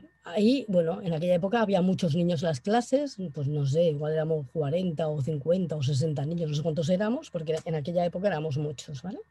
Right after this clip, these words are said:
Total, que luego cambié de colegio, volví a cambiar y después fui al instituto de secundaria. En el instituto de secundaria, de repente, se juntaban niños de muchos colegios,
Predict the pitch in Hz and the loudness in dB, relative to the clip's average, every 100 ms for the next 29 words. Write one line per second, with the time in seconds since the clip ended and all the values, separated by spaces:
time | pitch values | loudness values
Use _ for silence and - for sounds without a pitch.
0 | _ _ _ - _ - 185 196 196 185 | _ _ _ -20 _ -6 0 2 2 2
1 | 175 196 240 _ - 143 139 131 131 147 | 4 4 0 _ -8 -4 -2 -2 -2 -4
2 | 156 - _ _ _ 190 247 226 240 170 | -8 -10 _ _ _ 2 4 6 4 4
3 | 151 185 226 269 285 294 294 269 - 277 | 0 2 2 0 -4 -4 -2 -4 0 -2
4 | - - 208 180 139 - 156 143 139 _ | 0 -2 0 -2 -4 -8 -4 -4 -4 _
5 | _ _ 131 143 165 202 160 165 147 139 | _ _ -8 -8 -8 -6 -4 -4 -4 -4
6 | 135 139 _ _ 208 214 247 294 370 330 | -4 -8 _ _ 0 2 2 -2 -4 -4
7 | 330 320 302 285 262 208 202 247 226 220 | -4 2 2 4 2 2 2 2 2 -2
8 | - _ _ _ _ - 214 202 190 214 | -2 _ _ _ _ -4 0 0 2 4
9 | 262 254 262 247 180 175 226 214 202 - | 4 4 2 2 2 2 2 0 -4 -4
10 | 208 330 359 185 143 - - | -2 -2 -2 -8 -8 -14 -20